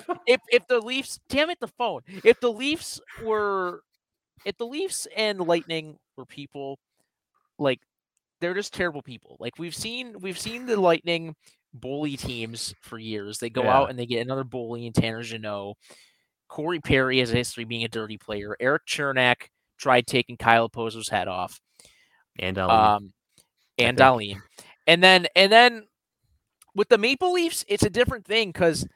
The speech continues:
Speaker 2: they're just cowards. They're not even tough. They, they're, they, they've tried to hurt the Lightning, uh, definitely with headshots on. They took out Cernak, uh, and then they, they tried to take out Brayden Point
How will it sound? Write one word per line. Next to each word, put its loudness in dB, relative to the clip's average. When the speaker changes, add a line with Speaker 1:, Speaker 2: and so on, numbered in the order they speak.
Speaker 2:
they're 6
just -6
cowards. 4
They're 2
not 6
even -6
tough. 4
They, 2
they're, 0
they, -20
they've 4
tried 6
to -4
hurt -6
the -4
Lightning, 0
uh, 6
definitely 0
with -12
headshots 0
on. -4
They -10
took -8
out 2
Cernak, -8
uh, 0
and -6
then -10
they, -6
they -8
tried -4
to -18
take -6
out -2
Brayden -12
Point -18